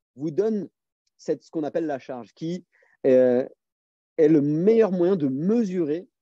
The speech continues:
si je m'entraîne correctement ou pas, si mon entraînement est progressif ou si celui-ci est mal, est mal situé. Si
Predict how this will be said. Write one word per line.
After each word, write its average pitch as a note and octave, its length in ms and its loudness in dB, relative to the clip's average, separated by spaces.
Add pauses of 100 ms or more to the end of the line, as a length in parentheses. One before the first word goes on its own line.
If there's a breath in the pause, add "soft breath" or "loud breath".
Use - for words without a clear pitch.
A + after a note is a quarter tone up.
(160)
si - 240 -6
je D#3+ 120 -4
m'entraîne D#3+ 340 -6
correctement C#3+ 500 -4
ou B2+ 60 -4
pas, G#2 160 -10
si - 180 -10
mon E3+ 200 2
entraînement D3 320 -2
est C#3 60 -2
progressif C#3+ 760 -8 (300 loud breath)
ou F#3 100 2
si F#3 160 -2
celui-ci F3 720 0
est C#3+ 100 2
mal, D#3 340 4
est C#3 100 0
mal C3+ 180 2
situé. - 280 -14 (320)
Si A#3 400 2